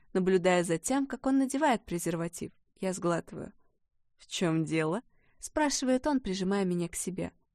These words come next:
"В том, что я девственница, и я испугалась твоего большого друга.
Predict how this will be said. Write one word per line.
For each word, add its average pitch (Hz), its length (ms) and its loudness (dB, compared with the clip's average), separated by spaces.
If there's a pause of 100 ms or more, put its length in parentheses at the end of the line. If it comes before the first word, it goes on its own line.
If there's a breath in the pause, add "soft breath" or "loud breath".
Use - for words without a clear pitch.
(240)
"В - 80 -16
том, 247 340 4
что - 240 -6
я 185 180 0
девственница, 175 840 0 (340 soft breath)
и 277 80 2
я 277 280 6
испугалась 233 600 2
твоего 180 280 -2
большого 175 440 -2
друга. 180 420 -2